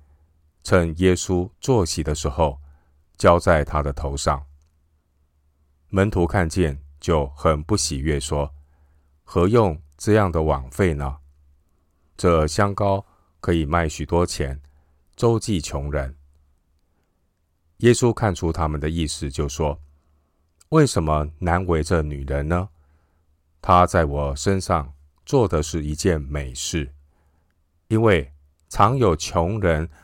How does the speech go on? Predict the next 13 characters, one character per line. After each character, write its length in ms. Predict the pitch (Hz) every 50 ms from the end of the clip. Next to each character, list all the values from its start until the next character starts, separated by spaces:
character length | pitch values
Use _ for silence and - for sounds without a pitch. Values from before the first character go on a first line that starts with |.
| _ -
和 240 | - - 95 104 123
你 100 | 123 98
们 180 | 78 78 78 78
同 260 | - - 78 76 78
在， 340 | 78 - 101 90 78 73 - - - _ _ _ _ _ _ _
只 240 | - - - 82 80
是 300 | - - 98 85 78 73 - - -
你 100 | 87 80
们 320 | 78 78 76 73 73 76 - _ _
不 100 | - 101
常 320 | 90 - - 73 71 69
有 140 | 69 71 71
我。 300 | 69 69 71 - - -